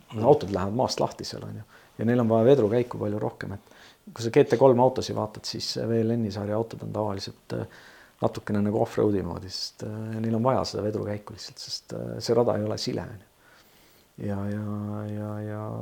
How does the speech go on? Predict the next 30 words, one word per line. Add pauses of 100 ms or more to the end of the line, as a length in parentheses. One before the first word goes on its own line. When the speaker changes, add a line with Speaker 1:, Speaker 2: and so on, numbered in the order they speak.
Speaker 2:
ta
on, (200)
ta
on,
ta
on
täiesti
nagu
eraldi
fenomen.
Ta
on
muidugi
nüüd
oma
kuulsuse
ohver
natuke. (540)
Mina (120)
ei
ole (180)
avalikul
rajal
sõitnud
enam,
ma
arvan,
mingi, (1400)
mingi
s-,